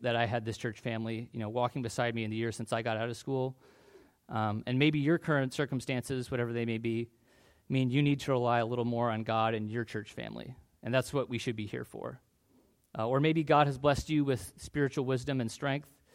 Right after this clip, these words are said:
then you should use those things to help people around you. Um, because ultimately, we don't get to choose where we are in life when God has called us.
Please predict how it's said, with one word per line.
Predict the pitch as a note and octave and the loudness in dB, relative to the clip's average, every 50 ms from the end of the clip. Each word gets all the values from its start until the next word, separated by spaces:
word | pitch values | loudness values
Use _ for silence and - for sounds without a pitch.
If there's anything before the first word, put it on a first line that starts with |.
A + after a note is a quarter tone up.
| - - - - - _ _ _ _ | -20 -20 -20 -20 -20 _ _ _ _
then | C3 C3+ | 0 0
you | D3 | 2
should | D3+ - D3+ C3 | 0 0 0 0
use | C3+ C#3+ C#3 B2+ | 2 2 2 4
those | D3+ C#3 C3 - | 2 2 2 2
things | - C#3 C3 A#2+ - | 0 -2 -4 -4 -4
to | - A2 | -4 -4
help | C3 C3 - | -4 -4 -4
people | - C3+ A#2+ - A#2+ A2 | -4 -6 -6 -4 -4 -2
around | A2 A2 A2 A#2 G#2+ A2 | 0 0 0 -2 -2 -4
you. | - G1+ - - _ _ _ _ _ _ _ _ _ _ _ _ _ _ _ _ _ _ _ _ - | -8 -10 -12 -14 _ _ _ _ _ _ _ _ _ _ _ _ _ _ _ _ _ _ _ _ -6
Um, | A2+ A2+ A2+ | -4 -2 -2
because | B2 - C3+ A#2+ - | -2 -2 -2 0 2
ultimately, | D#3+ D#3+ - E3+ F3 D#3+ D3+ C#3 | 2 2 4 2 2 2 2 2
we | C#3 C3+ | 4 4
don't | D3 D3 C#3 | 4 2 2
get | - C#3 | 0 -2
to | - C3 | -4 -6
choose | - - - D3+ C#3+ C#3+ C#3+ C3 C3+ | -6 -4 -2 0 2 2 2 0 0
where | C#3+ C#3+ B2+ | 0 0 2
we | B2 B2+ B2 | 2 2 2
are | A#2 A#2+ A#2+ | 2 2 2
in | A2+ A2+ | 0 0
life | A2+ A2+ A2+ A#2+ A2 - - - - | 0 0 0 -2 -2 -6 -10 -12 -6
when | B2+ A#2 A2+ | -4 -4 -2
God | G#2+ A#2 A2 G#2+ | 0 0 0 0
has | A2 A2 - | -2 -4 -4
called | - A2+ A2 A2 A2+ | -4 -4 -4 -2 -4
us. | A2 A2 - - - - | -6 -6 -8 -10 -14 -18